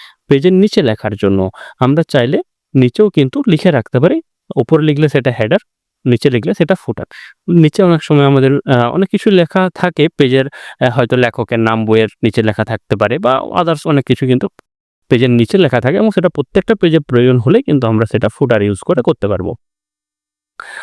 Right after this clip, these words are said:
তো সেটা করার জন্য আমাদেরকে কি করতে হবে? আমাদেরকে এখানে ইনসার্ট ট্যাবে আসতে হবে। ইনসার্ট ট্যাবে যখনই ক্লিক করব, ইনসার্ট ট্যাবে ক্লিক করার পর আমরা দেখো এখানে হেডার ফুটার গ্রুপের মধ্যে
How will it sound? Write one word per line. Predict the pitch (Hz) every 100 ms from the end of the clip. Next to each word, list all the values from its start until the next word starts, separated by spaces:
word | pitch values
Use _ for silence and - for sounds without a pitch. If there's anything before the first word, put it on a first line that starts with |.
| -
তো | 175
সেটা | - 156 208
করার | - 170 196 170
জন্য | 123 135
আমাদেরকে | 127 120 131 135
কি | - 165
করতে | 107 - 117
হবে? | 120 269 - - -
আমাদেরকে | 160 185 190 175 175
এখানে | 127 131 208
ইনসার্ট | - 202 202 220 -
ট্যাবে | 147 156 101
আসতে | - 104
হবে। | 98 95 90 - - _
ইনসার্ট | 156 180 - 208
ট্যাবে | 202 208
যখনই | 185 160 202 -
ক্লিক | 110 -
করব, | 107 110 170 - _ _ -
ইনসার্ট | 160 - 220 -
ট্যাবে | 208 214 -
ক্লিক | 180 190
করার | - 190 180 -
পর | 113 -
আমরা | 170 170 196
দেখো | 139 101 - 269 - _ _ -
এখানে | 143 196 202
হেডার | 139 131 185 208
ফুটার | - 202 208
গ্রুপের | 139 147 - 202
মধ্যে | 147 95 107